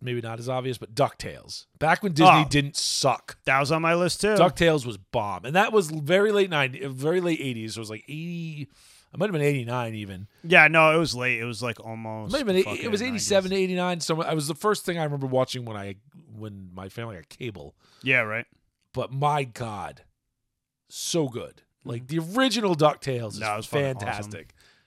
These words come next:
Speaker 1: Fantastic. A-, and leading on to that, i-, if you have any more from the eighties before we jump on to the nineties?
Speaker 2: I could go on all day,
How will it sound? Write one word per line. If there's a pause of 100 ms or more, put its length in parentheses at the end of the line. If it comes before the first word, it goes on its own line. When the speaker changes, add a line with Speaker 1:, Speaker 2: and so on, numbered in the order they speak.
(960)
Speaker 1:
Fantastic.
A-,
and
leading
on
to
that, (300)
i-,
if
you
have
any
more
from
the
eighties (400)
before
we
jump
on
to
the
nineties? (1200)
Speaker 2:
I
could
go
on
all
day,